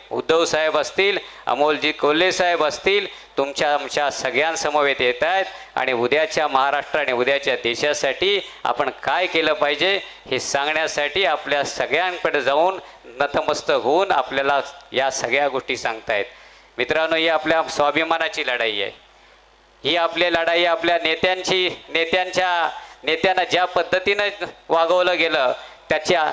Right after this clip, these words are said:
त्याचा हिशोब चुकता करण्याची आहे. म्हणून आपल्या सगळ्यांना माझी नम्र विनंती आहे, प्रशांत यादव जरी हा उमेदवार असला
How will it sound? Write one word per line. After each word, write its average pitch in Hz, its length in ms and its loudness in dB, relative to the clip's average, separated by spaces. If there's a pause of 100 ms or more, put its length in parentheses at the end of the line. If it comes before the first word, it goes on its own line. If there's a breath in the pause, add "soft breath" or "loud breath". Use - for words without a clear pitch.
त्याचा 151 240 0
हिशोब 147 380 2
चुकता 156 340 -2
करण्याची 123 540 -2
आहे. 101 140 -2 (320 loud breath)
म्हणून 131 180 0
आपल्या 131 280 0
सगळ्यांना 165 440 0
माझी 147 240 0
नम्र 131 300 0
विनंती 120 420 -2
आहे, 101 160 0 (420 loud breath)
प्रशांत 160 400 0
यादव 160 300 2
जरी 165 200 2
हा 151 100 2
उमेदवार 143 520 2
असला 120 440 0